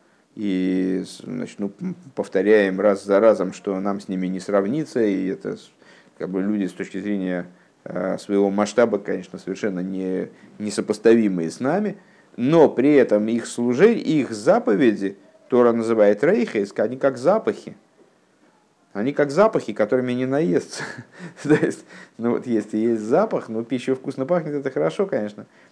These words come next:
Но с, э, для того, чтобы наесться, надо её всё-таки не нюхать, а употребить внутрь.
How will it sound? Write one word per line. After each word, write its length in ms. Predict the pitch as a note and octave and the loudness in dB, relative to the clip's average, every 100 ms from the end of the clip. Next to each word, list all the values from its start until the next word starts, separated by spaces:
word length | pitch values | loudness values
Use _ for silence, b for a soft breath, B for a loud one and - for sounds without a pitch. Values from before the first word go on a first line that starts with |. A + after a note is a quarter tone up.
| b - | b -8
Но 580 | A2+ A2+ A2+ G#2+ A2 | -2 2 4 4 2
с, 240 | G#2 - - | 0 -8 -8
э, 720 | A2 G#2+ G#2+ A2 A2 A2 A2 | -4 -2 -2 -2 -4 -4 -4
для 120 | A2 G#2+ | -6 -2
того, 240 | A2+ A#2 | 0 0
чтобы 240 | A#2+ A#2 | -2 -2
наесться, 500 | A#2+ A#2 D#3 F#3 - | 2 2 2 0 -4
надо 240 | B2 A2 A2 | -6 -2 0
её 600 | A2+ A#2+ B2+ A#2+ A#2 A2+ - G#2+ | 2 2 0 0 -2 -4 -12 -10
всё-таки 300 | - A2 A#2+ | -6 -4 -4
не 160 | A2+ B2+ | -4 -2
нюхать, 420 | D#3+ - G#2 - | -2 -2 -6 -6
а 440 | - G#2+ G#2 G#2+ - | -12 -10 -8 -8 -8
употребить 800 | G#2+ G#2+ G#2+ G#2+ A2 A#2 A#2+ | -6 -6 -4 -4 -4 -4 -4
внутрь. 280 | D3+ D#3+ - | -6 -8 -10